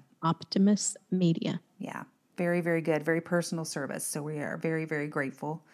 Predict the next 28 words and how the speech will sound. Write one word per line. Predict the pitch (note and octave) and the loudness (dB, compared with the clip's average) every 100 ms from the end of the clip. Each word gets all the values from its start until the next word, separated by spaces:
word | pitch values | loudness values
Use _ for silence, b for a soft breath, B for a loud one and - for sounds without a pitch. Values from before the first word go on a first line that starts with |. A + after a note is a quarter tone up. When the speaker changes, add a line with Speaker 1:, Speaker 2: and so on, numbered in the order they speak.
| b | b
Speaker 2:
for | _ - E3 C#3+ D3 B B - | _ 0 2 2 0 B B 8
that. | F4+ B3 - - | 10 8 4 2
You | G3+ | 4
can | A3 G#3 | 6 6
also | G3 G#3 B3 | 6 8 4
follow | A#3 A3 G3 F#3+ | 8 8 10 10
us | F#3 A3 - - | 8 6 2 4
on, | F3 E3+ E3+ A#3 | 6 6 8 8
of | C4 - | 6 2
course, | F#3 E3+ G#3 - | 2 4 2 0
Instagram | F3+ E3+ - F#3 F#3+ G3 | -2 -2 -2 0 2 6
and | G#3+ | 6
Facebook. | F#3 D#3+ - D#3+ F3 F3+ | 6 2 2 2 2 2
We | F3 | 2
don't | E3+ - | 2 0
tweet. | - E3+ E3+ - _ _ | -2 -2 -2 -6 _ _
So | - D#3+ D3+ | -4 -2 -2
just, | D#3+ - - | -4 -6 -6
there's | D3+ D#3 | -4 0
nothing | D#3+ D#3 E3+ | 2 2 0
there. | E3 D3 D#3+ | 2 2 0
Speaker 1:
Yeah. | - | -2
Speaker 2:
We | D#3+ | -4
ain't, | D#3+ D#3+ | -4 -4
we | E3 | -4
ain't | D#3+ | -2
doing | D#3+ D3 | 0 0
it. | D3+ | -2